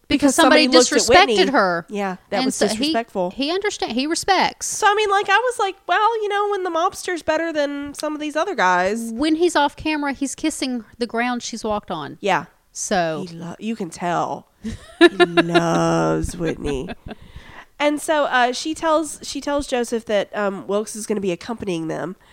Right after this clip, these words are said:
Speaker 2: And, um, he's able to, uh, kind of basically distract Wilkes while Whitney knocks him out.
Speaker 1: Good times.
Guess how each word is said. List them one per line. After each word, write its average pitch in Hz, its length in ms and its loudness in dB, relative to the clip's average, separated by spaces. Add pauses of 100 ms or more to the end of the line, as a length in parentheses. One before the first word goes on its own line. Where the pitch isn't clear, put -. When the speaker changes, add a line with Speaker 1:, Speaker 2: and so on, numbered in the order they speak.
(540)
Speaker 2:
And, 208 460 0
um, 185 540 -4
he's 247 380 -10
able 208 420 -2
to, 208 500 -6
uh, 175 400 0
kind - 260 -8
of 196 140 -4
basically 202 400 -2
distract 175 440 -4
Wilkes 165 300 -6
while 160 180 -4
Whitney 156 280 -8
knocks 147 260 -12
him 131 100 -14
out. 107 320 -16
Speaker 1:
Good 202 140 -12
times. 156 380 -14